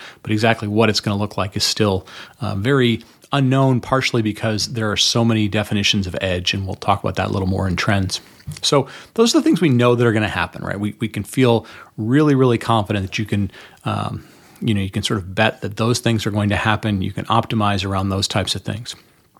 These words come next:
Now, what are some of the trends that we've been seeing the beginnings of here in the early twenty twenties that we expect to see,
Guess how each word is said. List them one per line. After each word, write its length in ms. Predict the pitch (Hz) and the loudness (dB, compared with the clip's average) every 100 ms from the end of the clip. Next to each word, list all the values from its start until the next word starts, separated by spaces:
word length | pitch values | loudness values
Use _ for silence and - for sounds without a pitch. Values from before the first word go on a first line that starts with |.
| _ _ _ - | _ _ _ -10
Now, 260 | - 139 98 - - - - | -2 -2 -2 -8 -20 -20 -6
what 140 | 139 | -2
are 40 | 185 | 0
some 140 | - | 2
of 60 | 147 | 2
the 60 | |
trends 380 | 127 - 123 120 | 2 0 2 2
that 60 | 113 | 0
we've 140 | 107 | -4
been 100 | 101 | -4
seeing 300 | 107 - 117 | -2 0 0
the 60 | 101 | 0
beginnings 560 | 101 98 151 156 110 110 | -4 0 2 2 2 0
of 180 | 104 | -2
here 420 | 104 - 107 101 - - - - | -2 -2 0 0 -4 -10 -20 -10
in 180 | - 104 | -4 -2
the 140 | 104 - | -2 2
early 240 | 135 131 | 4 4
twenty 320 | 117 117 110 | 2 0 0
twenties 380 | 104 113 104 104 | 0 -2 0 -2
that 80 | 131 | -2
we 100 | 107 | -2
expect 380 | 101 - 117 - | -4 -2 -2 0
to 80 | |
see, 380 | 113 - 104 101 | 0 4 4 2